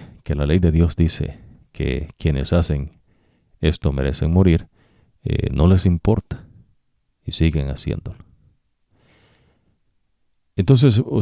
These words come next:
usted entiende, ¿no? Usted, usted, usted ya está entendiendo, eh, por qué es que Dios mata, destruye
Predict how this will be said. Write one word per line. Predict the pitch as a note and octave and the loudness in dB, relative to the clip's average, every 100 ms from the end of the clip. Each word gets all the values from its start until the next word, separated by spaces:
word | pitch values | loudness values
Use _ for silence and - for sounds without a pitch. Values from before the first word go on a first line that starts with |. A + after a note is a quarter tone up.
| - | -2
usted | A#2+ F#3 | 0 0
entiende, | C3 - A#2+ D#2 | 0 2 0 0
¿no? | D2+ | -2
Usted, | D#2 - | -2 -2
usted, | D#2+ G#2 G2 - _ - | 0 2 2 -2 _ -12
usted | - A2 G#2 | -4 0 2
ya | A2 | 2
está | F#2+ - F#2 | 0 0 0
entendiendo, | F2 D#2+ D2 D#2 C2+ D2+ D#2 - - - _ _ _ _ _ _ | 0 -2 0 -2 -2 -4 -6 -12 -20 -20 _ _ _ _ _ _
eh, | - C2+ | -6 -4
por | D#2+ C#2+ - | -2 -2 -2
qué | E2 | -4
es | - | -2
que | D2 | -4
Dios | C#2 B1 | -4 -4
mata, | C#2+ D2 - D2 - - _ - | -2 -4 -4 -8 -8 -18 _ -14
destruye | - - D#2 D2+ C2+ C#2 | -14 -4 -2 0 -2 -8